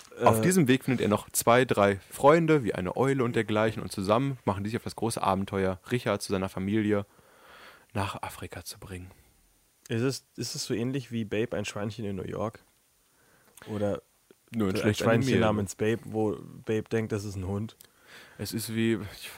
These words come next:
Speaker 2: weiß es nicht, es ist kacke. Also ich hab den Trailer nicht mal komplett geguckt.
Speaker 1: Ich auch nicht.
Speaker 2: Weil, du hast ja schon gesagt, die Animationskunst ist wirklich
Speaker 1: Wirklich,
Speaker 2: rückständig
Speaker 1: wirklich
Speaker 2: einige
Speaker 1: kacke,
Speaker 2: Jahre wirklich.
Speaker 1: richtig kacke.
Speaker 2: Die, der Humor ist, wie gesagt, ist halt wirklich halt für, für eine ganz andere Zielgruppe, was das Alter angeht.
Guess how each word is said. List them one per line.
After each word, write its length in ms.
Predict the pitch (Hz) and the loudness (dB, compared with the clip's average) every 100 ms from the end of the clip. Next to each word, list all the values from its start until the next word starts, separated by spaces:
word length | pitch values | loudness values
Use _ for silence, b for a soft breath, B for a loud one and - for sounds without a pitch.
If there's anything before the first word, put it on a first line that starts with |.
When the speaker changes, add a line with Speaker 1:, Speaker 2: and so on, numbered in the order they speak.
| - | -16
Speaker 2:
weiß 140 | - - | -16 -14
es 100 | 117 | -12
nicht, 180 | 107 | -8
es 100 | 110 | -8
ist 120 | 107 - | -8 0
kacke. 340 | 147 - - - B B B B B - | 0 4 4 4 B B B B B 0
Also 160 | 131 120 | 2 2
ich 60 | |
hab 80 | 147 | 0
den 120 | 135 | 0
Trailer 400 | - 120 135 120 107 - _ | 2 2 4 2 -2 -18 _
nicht 220 | 120 143 143 | -4 -2 0
mal 100 | 131 | 0
komplett 340 | 117 120 120 | 0 0 -2
geguckt. 360 | 123 - 123 127 | -4 -2 -2 -2
Speaker 1:
Ich 160 | 107 | -8
auch 120 | 98 | -10
nicht. 300 | 90 87 - | -10 -12 -6
Speaker 2:
Weil, 240 | 113 104 104 B B B - | 2 2 2 B B B -4
du 80 | |
hast 100 | 113 | -2
ja 60 | 120 | -2
schon 120 | 110 | -2
gesagt, 180 | 117 117 | -2 0
die 20 | |
Animationskunst 920 | 107 107 101 117 135 - - - 120 - | 0 0 0 2 2 -2 -4 0 0 -2
ist 140 | 104 | -2
wirklich 380 | 107 - 107 - b b b | -2 0 -2 -2 b b b
Speaker 1:
Wirklich, 280 | 131 143 160 | -2 4 6
Speaker 2:
rückständig 440 | 165 - 135 139 190 | 6 4 4 4 4
Speaker 1:
wirklich 320 | 120 131 120 | 4 4 4
Speaker 2:
einige 100 | 104 | 4
Speaker 1:
kacke, 100 | 98 104 131 | 4 4 4
Speaker 2:
Jahre 160 | 123 107 | 2 4
wirklich. 260 | 139 165 147 | 2 4 2
Speaker 1:
richtig 260 | 139 - | 0 -2
kacke. 440 | - 135 - 104 101 _ _ - | -6 -8 -6 -8 -8 _ _ -4
Speaker 2:
Die, 200 | 107 104 - _ _ _ - | -4 -4 -8 _ _ _ -2
der 220 | 117 120 | 0 2
Humor 380 | 110 123 104 131 | 0 2 6 6
ist, 120 | 117 | 4
wie 40 | 120 | 0
gesagt, 140 | 120 | -6
ist 120 | 117 | -6
halt 120 | 120 113 | -6 -6
wirklich 160 | 113 | -6
halt 120 | 117 - | -6 -2
für, 280 | 107 98 - | -2 -2 -6
für 140 | - | -6
eine 100 | 117 | -4
ganz 320 | 104 107 139 - | 2 2 2 0
andere 200 | 120 117 | -2 -4
Zielgruppe, 460 | - 123 120 113 | -4 -2 -2 0
was 140 | 110 - | -4 -4
das 120 | 104 | -4
Alter 360 | - 120 104 | -2 0 -2
angeht. 420 | 98 95 104 113 | -4 -2 0 0